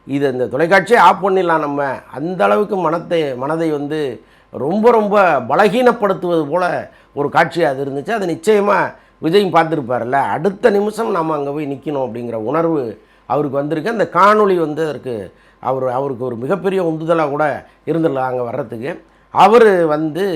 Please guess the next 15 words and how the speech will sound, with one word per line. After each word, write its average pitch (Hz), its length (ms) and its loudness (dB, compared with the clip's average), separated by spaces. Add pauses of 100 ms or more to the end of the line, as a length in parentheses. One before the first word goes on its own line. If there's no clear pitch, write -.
(400)
அந்த 131 200 -8
குடும்பத்திற்கு 135 500 -6
ஒரு 123 100 -6
ரெண்டு 120 160 -8
லட்ச 113 220 -10
ரூபா, 117 360 -6 (380)
அஹ், 113 180 -6
பணத்தையும் 135 420 -6
கொடுத்துட்டு 123 360 -8
ஆறுதல் 165 380 -2
சொல்லிட்டு 139 340 -8
போயிருக்கிறாரு. 135 300 -6
ஆனால் 214 260 0
அங்க 185 240 0
இருக்கிற 190 560 2